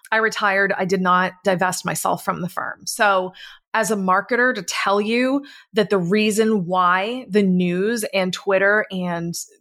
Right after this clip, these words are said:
Instagram and whatever sucks you in, it's designed that way. It's dopamine hit after dopamine hit after dopamine hit. And it's a constant habit loop.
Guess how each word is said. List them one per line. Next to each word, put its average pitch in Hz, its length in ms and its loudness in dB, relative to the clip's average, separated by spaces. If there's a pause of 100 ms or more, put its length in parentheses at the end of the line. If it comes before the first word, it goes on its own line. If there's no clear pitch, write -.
(140)
Instagram 202 560 2
and 190 140 0
whatever 180 340 2
sucks - 400 -4
you 190 140 0
in, 208 300 0 (360)
it's 214 160 -2
designed 208 540 0
that 190 180 0
way. 170 140 0
It's 170 220 -6
dopamine 202 480 2
hit 185 160 2
after 185 180 0
dopamine 185 500 0
hit 180 180 0
after 185 200 0
dopamine 190 540 0
hit. 185 160 0
And 185 100 2
it's 190 140 -4
a 220 40 -4
constant 214 400 -2
habit 226 440 -2
loop. 175 240 -4